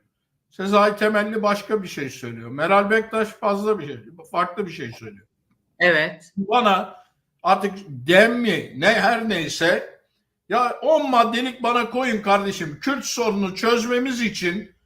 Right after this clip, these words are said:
Speaker 1: Türkiye'den ne istiyorsunuz? Sorun nedir? Şimdi, e, bunu yazsınlar. Ondan sonra M H P'si, A K P'si, C H P'si, İYİ Partisi herkes duruşunu belirlesin.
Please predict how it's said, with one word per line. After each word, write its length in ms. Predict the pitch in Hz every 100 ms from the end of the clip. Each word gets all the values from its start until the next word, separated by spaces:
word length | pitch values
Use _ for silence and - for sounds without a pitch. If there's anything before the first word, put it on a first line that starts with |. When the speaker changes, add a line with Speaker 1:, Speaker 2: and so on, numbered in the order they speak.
| _ _ _ _ -
Speaker 1:
Türkiye'den 920 | 262 277 220 - 226 214 220 226 220
ne 180 | 277 262
istiyorsunuz? 1000 | - - 180 151 - 135 104 - - _
Sorun 540 | - 202 214 247 240
nedir? 420 | 240 233 135 - _ _ _ _ _ _
Şimdi, 260 | - 262 269
e, 480 | 233 196 208 202 165 - - 170
bunu 300 | 165 277 277
yazsınlar. 920 | 240 254 262 - 285 262 208 214 - -
Ondan 380 | 214 240 277 269
sonra 320 | 233 214 165
M 260 | 165 214
H 160 | 214 202
P'si, 280 | 214 196 202
A 280 | - 185 190
K 200 | 202 196
P'si, 320 | 190 190 160
C 240 | 180 196
H 120 | 196
P'si, 300 | 190 175 185
İYİ 240 | 156 180 185
Partisi 440 | 180 170 - 190
herkes 540 | 196 254 208 196 208 - _ _ _ 139
duruşunu 580 | 226 277 233 233 233 233
belirlesin. 680 | 208 220 208 202 202 175